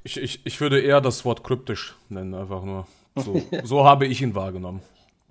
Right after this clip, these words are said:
Speaker 2: Was halt nicht schlecht ist, es ist halt ein sehr skurriles, äh, Setting und die Charaktere sind auch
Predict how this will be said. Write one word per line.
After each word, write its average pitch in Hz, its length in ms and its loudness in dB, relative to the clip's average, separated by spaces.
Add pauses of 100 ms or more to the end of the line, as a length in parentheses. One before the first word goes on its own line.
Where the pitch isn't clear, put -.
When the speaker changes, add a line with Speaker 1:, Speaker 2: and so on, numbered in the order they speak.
(360)
Speaker 2:
Was 123 140 -2
halt 143 120 2
nicht 139 160 -2
schlecht - 300 4
ist, - 120 -10
es 127 100 0
ist - 60 -10
halt 131 180 4
ein 127 180 0
sehr 147 460 8 (440)
skurriles, 151 720 2
äh, 120 380 0
Setting 127 360 -2
und 120 60 -2
die 120 80 -4
Charaktere 147 500 -2
sind 135 120 -4
auch 127 180 0